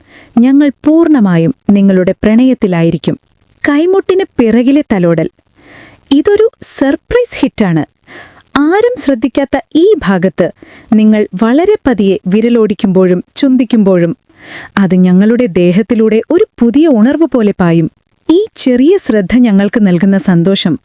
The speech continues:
വലുതാണ്. ചെവി ഒരുപാട് നാഡീവ്യൂഹങ്ങൾ ഒത്തുചേരുന്നിടമാണ്. അവിടെ നിങ്ങൾ മൃദുവായി തലോടുമ്പോഴും ചെറുതായി കമ്മലിൽ തൊടുമ്പോഴും പതിഞ്ഞ സ്വരത്തിൽ, വളരെ പതിഞ്ഞ സ്വരത്തിൽ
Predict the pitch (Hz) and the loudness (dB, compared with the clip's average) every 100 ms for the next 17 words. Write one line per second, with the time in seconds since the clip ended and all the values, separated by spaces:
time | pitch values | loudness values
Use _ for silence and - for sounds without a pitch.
0 | _ 262 311 311 220 160 - _ _ _ | _ 0 2 0 0 -2 -4 _ _ _
1 | _ _ _ - 320 311 311 254 - _ | _ _ _ -4 0 0 0 -2 -6 _
2 | _ 370 440 427 415 403 262 190 185 214 | _ 0 2 2 0 0 0 0 2 2
3 | 294 226 208 208 208 233 - 285 - 381 | 2 2 2 2 2 0 -2 -4 -2 -2
4 | 269 208 190 185 180 175 170 - _ - | 0 2 2 2 0 0 -2 -4 _ -20
5 | - - - 226 240 311 339 226 196 170 | -18 -12 -4 -2 0 0 2 2 2 0
6 | 185 202 254 254 - 175 180 220 220 214 | 0 0 0 0 -2 0 0 2 2 2
7 | 208 240 - - - - 381 440 427 403 | 0 -4 -12 -20 -12 -4 0 0 0 -2
8 | - 240 226 285 294 220 185 190 196 196 | 0 0 2 2 0 0 0 0 0 0
9 | 165 - - - - - 269 302 339 370 | -4 -10 -20 -20 -8 -4 0 2 2 2
10 | - 226 196 - 294 - _ _ - 220 | 0 -2 -2 -2 -4 -4 _ _ -4 0
11 | 254 294 392 480 - 285 233 226 - 196 | 2 2 2 0 -2 0 2 0 0 -2
12 | 185 190 | 0 -2